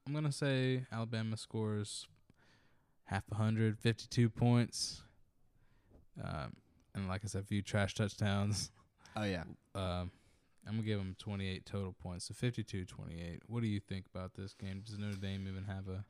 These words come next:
Speaker 1: a fighter's chance, a puncher's chance in this one?
Speaker 2: Uh, I'm only gonna watch it because it is a college football playoff game. But no, I, I don't. This is gonna be boring. I think it's just gonna be
Speaker 1: Might get a good nap in.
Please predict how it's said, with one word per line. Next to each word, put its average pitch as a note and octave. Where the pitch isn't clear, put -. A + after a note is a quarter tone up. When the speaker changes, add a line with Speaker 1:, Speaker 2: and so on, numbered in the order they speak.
Speaker 1:
a -
fighter's G2+
chance, G2+
a -
puncher's G#2+
chance G2+
in G#2
this G2
one? G#2
Speaker 2:
Uh, A#2
I'm C#3+
only C#3+
gonna B2+
watch G#2+
it G#2+
because G#2
it G2
is G2+
a F#2+
college G2+
football G2
playoff G#2+
game. A2+
But G2+
no, F#2+
I, G2+
I G2+
don't. F2
This G2+
is F#2
gonna F#2
be F2
boring. B2+
I A#2+
think C3
it's A#2
just A#2
gonna A#2
be G#2+
Speaker 1:
Might F#2
get G2
a F#2+
good F#2
nap F#2
in. F2